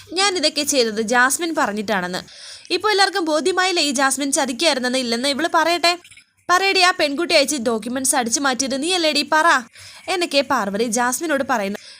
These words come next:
ജാസ്മിന്റെ കയ്യിൽ മുറുക്കി പിടിച്ചുകൊണ്ടാണ് ഇങ്ങനെ പറയുന്നത്. വിശാൽ പറയുന്നു, "പാർവതി, നീ കൈയെടുക്ക്, അത് അവള് പറയട്ടെ." ജാസ്മിൻ പറയുന്നു, "അതേടി, ഞാൻ തന്നെ അവളെ പറഞ്ഞയച്ച് ആ ഡോക്യുമെന്റ്സ് അടിച്ചു മാറ്റിയത്. നീ ഊഹിച്ചത് ശരി തന്നെയാ. വിശ-, ഡോക്യുമെന്റ്സ്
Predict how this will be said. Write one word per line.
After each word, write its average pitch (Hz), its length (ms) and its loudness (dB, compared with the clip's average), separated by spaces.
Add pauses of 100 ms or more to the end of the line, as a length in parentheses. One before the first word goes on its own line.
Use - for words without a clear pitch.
(160)
ജാസ്മിന്റെ 370 500 2
കയ്യിൽ 254 300 2
മുറുക്കി 254 340 -2
പിടിച്ചുകൊണ്ടാണ് 262 640 0
ഇങ്ങനെ 220 240 -4
പറയുന്നത്. 196 480 -2
വിശാൽ 220 320 -2
പറയുന്നു, 233 300 -2 (100)
"പാർവതി, 240 340 -2 (100)
നീ 302 60 -4 (100)
കൈയെടുക്ക്, 269 420 -2 (120)
അത് 269 120 -2
അവള് 285 200 2
പറയട്ടെ." 254 320 0 (880)
ജാസ്മിൻ 370 440 2
പറയുന്നു, 240 300 0 (120)
"അതേടി, 277 280 0 (120)
ഞാൻ 339 200 0
തന്നെ 294 300 -2
അവളെ 254 240 0
പറഞ്ഞയച്ച് 240 440 -2 (120)
ആ - 20 2 (140)
ഡോക്യുമെന്റ്സ് 262 520 -2
അടിച്ചു 294 320 0
മാറ്റിയത്. 196 380 -2 (540)
നീ 403 60 0 (100)
ഊഹിച്ചത് 381 320 2 (100)
ശരി 262 260 2
തന്നെയാ. 285 280 0 (540)
വിശ-, 349 260 2 (260)
ഡോക്യുമെന്റ്സ് 311 460 -2